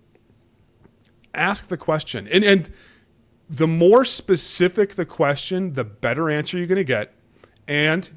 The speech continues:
the more likely you are to get an answer. If you ask this very broad, "How do I start attacking a Windows domain?"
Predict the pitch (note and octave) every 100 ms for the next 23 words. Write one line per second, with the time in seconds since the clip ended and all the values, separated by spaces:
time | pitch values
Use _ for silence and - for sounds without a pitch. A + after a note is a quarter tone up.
0 | - _ - C#3 D3 D#3 C#3+ D3+ G3 A3
1 | D#3+ C#3 C#3+ B2+ B2+ C3 B2+ B2 A2+ A2+
2 | G#2+ - - _ _ _ _ D3 D3 F#3+
3 | G#3+ F3+ E3+ E3 - D3+ B2 A#2 D3+ D#3
4 | C#3+ B2+ C#3 E3 C#3 B2+ A#2+ A#2 - _
5 | _ _ _ _ _ _ _ - - F3+
6 | F#3+ E3 D#3+ - - D#3+ D3 C#3+ D#3 D3
7 | C#3+ D3 C3+ B2 C3+ C3 A#2 A#2+ A#2+ D#3+
8 | D3+ A#2 A2+